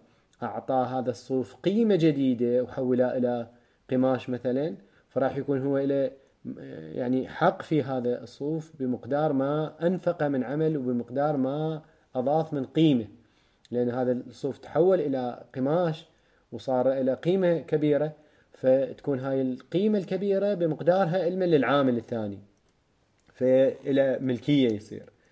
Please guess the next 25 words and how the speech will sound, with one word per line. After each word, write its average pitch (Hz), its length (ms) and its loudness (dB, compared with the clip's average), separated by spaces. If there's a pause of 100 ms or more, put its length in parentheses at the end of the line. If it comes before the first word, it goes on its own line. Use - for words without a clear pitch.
(200)
هذا 156 240 2
الإسلام 160 520 -2
ما 202 80 2
يقبل 165 280 2
بها، 120 180 -2
وإنما 165 460 0
إلى 214 120 0
مكافأة، 180 560 0
إلى 180 200 0
أجر. 175 280 0 (1040)
هسه 135 220 0
المكافأة 151 580 4
بأي 175 380 4
نحو 156 320 2
تصير؟ 175 480 0
بس - 240 -10
بالنتيجة 170 640 -2 (480)
إلى 190 280 4
أجر. 120 240 -4 (880)
فإذن 139 440 0 (260)
هذا 185 300 4
فيما 165 240 4
تقدم. 123 480 2 (680)
الآن، 208 600 6 (800)
آه، 131 800 0